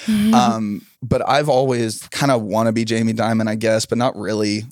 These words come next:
Speaker 2: right?
Speaker 1: Yeah.
Speaker 2: Like, I kinda, like, I think we, probably everybody in the industry has, like, that person or something, you know, like, we all
Speaker 1: Mm-hmm.
Speaker 2: wanna be that C E O, probably. But then, like, if you put yourself in their shoes, you'd probably not wanna be in their
Speaker 1: Yeah.
Speaker 2: shoes very long.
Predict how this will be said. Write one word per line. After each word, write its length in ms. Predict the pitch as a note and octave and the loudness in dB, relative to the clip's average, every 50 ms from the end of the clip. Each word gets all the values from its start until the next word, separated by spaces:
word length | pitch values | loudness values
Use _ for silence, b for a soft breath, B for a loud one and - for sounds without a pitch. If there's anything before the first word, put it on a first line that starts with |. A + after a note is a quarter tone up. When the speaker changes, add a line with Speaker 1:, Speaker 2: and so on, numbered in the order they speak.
| - | 0
Speaker 2:
right? 140 | A#2+ E3 A3 A2 | 2 4 4 6
Speaker 1:
Yeah. 60 | - - | 4 4
Speaker 2:
Like, 140 | A2+ A2 | 2 2
I 80 | A#2 A2+ | 2 0
kinda, 220 | - B2+ A#2 A#2 G2+ | 0 0 -2 0 0
like, 120 | B2 A#2+ | 0 0
I 60 | C3 B2+ | 0 0
think 200 | - E3+ C3+ - | 0 -2 -2 0
we, 140 | A#2 G#2+ G#2 | -2 -2 -2
probably 360 | - - C3+ B2 A#2 G#2 F#2+ | -2 0 0 2 2 0 0
everybody 500 | F#2+ G#2+ G#2+ A2 G#2+ A2 G#2+ A2 G#2+ G#2+ | -2 -2 -2 -2 0 0 0 0 0 -2
in 60 | G#2+ | -4
the 100 | G#2+ G#2+ | -4 -4
industry 300 | G#2 A2+ A2 - G#2+ G#2+ | -4 -4 -4 -4 -4 -2
has, 120 | A2 G#2+ G#2 | -2 -2 -2
like, 140 | G#2+ G#2 - | -2 -4 -2
that 220 | A2 A2 - - | -2 -2 -2 -4
person 440 | - - A2 G#2 - - G#2 G2+ F2+ | -4 -6 -4 -4 -4 -4 -6 -6 -6
or 60 | F2+ | -6
something, 200 | G#2+ A#2 G2 D#2+ | -6 -6 -6 -4
you 60 | A2 A2+ | -2 -2
know, 80 | G#2+ | -2
like, 140 | G2+ G#2+ - | -2 -2 0
we 100 | A2+ B2+ B2 | 2 4 6
all 100 | D3+ D3 | 6 4
Speaker 1:
Mm-hmm. 80 | C3+ A#2 | 4 2
Speaker 2:
wanna 160 | A2+ A2 A2 | 2 0 0
be 140 | G#2+ A#2 A2+ | -2 -2 -2
that 220 | A2 A2 G2+ - | -2 -2 -2 -2
C 340 | - - B2 - - A2+ A2+ | -4 -6 -4 -4 -2 -2 0
E 60 | A2 A2 | 2 2
O, 380 | A2 A2 A2 G#2+ A2 A#2 A#2+ B B B B B B - | 2 2 0 0 -2 -4 -6 B B B B B B -4
probably. 680 | - - A2 A2+ G#2 A2+ A2+ G#2+ G#2+ A2 A2 A2 B2 B B B B - | 0 2 2 2 2 0 0 0 2 0 0 -2 -6 B B B B -2
But 120 | C3+ C3 | 0 0
then, 120 | C3+ C#3 | 2 2
like, 160 | C#3 C3 A#2+ C3 | 2 0 0 -2
if 100 | A2 A2+ | -2 -2
you 80 | B2 A2 | -2 -2
put 160 | - B2+ A#2+ | 0 0 2
yourself 360 | G#2+ A#2 - - A2 G#2+ - | 2 0 2 2 0 0 0
in 60 | A#2 A2 | -2 -2
their 100 | A2 G#2+ | -2 -2
shoes, 580 | - - G2+ G#2 G#2 G#2+ G#2+ G#2 - - - _ _ _ _ _ - | -2 -2 0 0 0 0 -2 -4 -6 -8 -10 _ _ _ _ _ -4
you'd 140 | B2+ A#2+ - | -4 -2 0
probably 300 | - D#3+ C#3+ B2+ A#2 G#2+ | 2 2 2 2 0 0
not 200 | G#2 G2+ G#2 - | 0 -2 -2 0
wanna 160 | A2 A2 A2 | 0 2 4
be 120 | A#2+ A#2 A2+ | 4 4 4
in 60 | A2 | 4
their 80 | - - | 4 4
Speaker 1:
Yeah. 200 | - - - - | 4 2 2 2
Speaker 2:
shoes 140 | - G#2+ G#2+ | 2 0 0
very 240 | G#2+ G#2 G#2+ G#2+ A2 | 0 0 2 2 0
long. 600 | A2+ A2 A2 A2 A2 A2 A2 A2 A2+ A2+ A2 | 0 -2 -2 -2 0 0 0 -2 -2 -4 -6